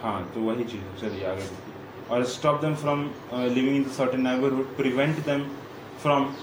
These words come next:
taking water from the same well, well, मतलब, अ, ऐसा भी हो सकता है कि हम उसको रोक दें पानी पी-, लेने से भी उस पर्टिकुलर जगह से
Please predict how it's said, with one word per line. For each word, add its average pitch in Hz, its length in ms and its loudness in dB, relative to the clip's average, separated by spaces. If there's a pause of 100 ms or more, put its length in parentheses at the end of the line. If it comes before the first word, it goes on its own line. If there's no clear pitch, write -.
(120)
taking 147 260 6
water 131 420 6
from 151 360 2
the 139 260 0
same 151 280 2
well, 131 220 4 (420)
well, 127 220 6
मतलब, 123 360 0 (520)
अ, 123 180 -2
ऐसा 127 220 4
भी 143 140 4
हो 139 180 2
सकता 143 320 -2
है 117 120 4 (380)
कि 135 220 2 (320)
हम 131 140 4
उसको 143 220 2
रोक 147 240 6
दें 139 220 4
पानी 135 240 6
पी-, - 520 -6
लेने 127 320 2
से 135 180 2
भी 135 120 4
उस 131 160 2
पर्टिकुलर 123 400 2
जगह 113 320 2
से - 180 -10